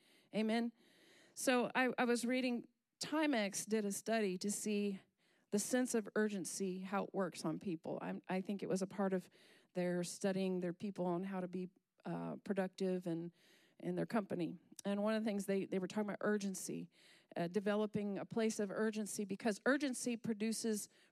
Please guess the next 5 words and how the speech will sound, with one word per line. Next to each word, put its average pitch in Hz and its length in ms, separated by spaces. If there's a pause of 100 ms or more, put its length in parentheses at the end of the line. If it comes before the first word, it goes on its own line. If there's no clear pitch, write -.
productivity 202 840 (840)
in 196 160
business. 175 580 (120)
And 202 160
so 202 360